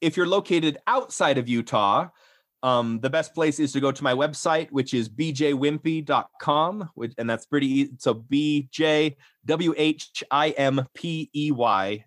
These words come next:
dot com. Um, if you're in Utah, I am currently being represented by McCarty Talent, so I would recommend getting into contact with them. Um, I also have a YouTube channel. If you're, if you're interested in seeing that, it's just under my name, B J Wimpy.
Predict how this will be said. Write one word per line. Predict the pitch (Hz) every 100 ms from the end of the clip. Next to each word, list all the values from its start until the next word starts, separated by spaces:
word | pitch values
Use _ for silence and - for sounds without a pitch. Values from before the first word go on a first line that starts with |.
| -
dot | 110 -
com. | 117 104 104 117 _ _ _ _ _ _ _ -
Um, | 123 123 131
if | 147
you're | 160 165
in | 208 208
Utah, | 196 202 - 190 202 -
I | 147
am | 143
currently | 135 156 151 139
being | 143
represented | 139 139 123 127 139
by | 135 123 120
McCarty | 113 113 - 131 131 131
Talent, | 139 139 160 220 - - _ _
so | - 131 117 -
I | 113 113
would | 113 110
recommend | 113 - 120 117
getting | 120 120
into | 117 - _
contact | 131 123 120 120 117
with | 117 117
them. | 123 131 170 190 _ _ _ _ _ _ _ _ _
Um, | 117 120 120 120 123 120
I | - 151
also | 165 175
have | 165 143
a |
YouTube | 131 135 165 202 180
channel. | - 190 196 233 247 _ -
If | 127 131
you're, | 127 123 135
if | 127
you're | 135
interested | 135 131 135 139
in |
seeing | 127 139 131
that, | 131 156 165
it's | 139 131
just | 143
under | 135 139
my | 135 139
name, | 156 165 165
B | 156 135
J | 127 131
Wimpy. | 131 156 165 160 160 160